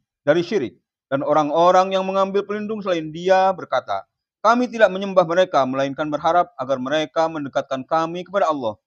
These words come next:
dengan sedekat-dekatnya. Sungguh, Allah akan memberi putusan di antara mereka tentang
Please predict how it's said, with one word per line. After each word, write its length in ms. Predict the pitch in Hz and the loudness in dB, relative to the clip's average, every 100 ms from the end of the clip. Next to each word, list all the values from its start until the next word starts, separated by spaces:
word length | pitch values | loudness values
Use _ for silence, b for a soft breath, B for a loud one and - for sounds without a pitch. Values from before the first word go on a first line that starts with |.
| - | -8
dengan 160 | 156 | -6
sedekat-dekatnya. 880 | 170 202 208 139 123 127 123 110 90 _ _ _ | -6 -8 -6 -6 -4 -6 -6 -8 -16 _ _ _
Sungguh, 320 | 220 185 107 - _ _ _ 180 | -8 -6 -6 -10 _ _ _ 0
Allah 400 | 196 214 220 165 | 0 0 0 0
akan 240 | 156 151 | -2 -6
memberi 160 | 147 147 | -6 -8
putusan 640 | 156 185 180 120 104 98 | -6 -4 -2 -4 -4 -8
di 80 | 127 | -6
antara 320 | 143 139 139 | -4 -2 -2
mereka 400 | 156 165 170 170 | -2 -2 -2 -2
tentang 240 | 143 135 | -4 -10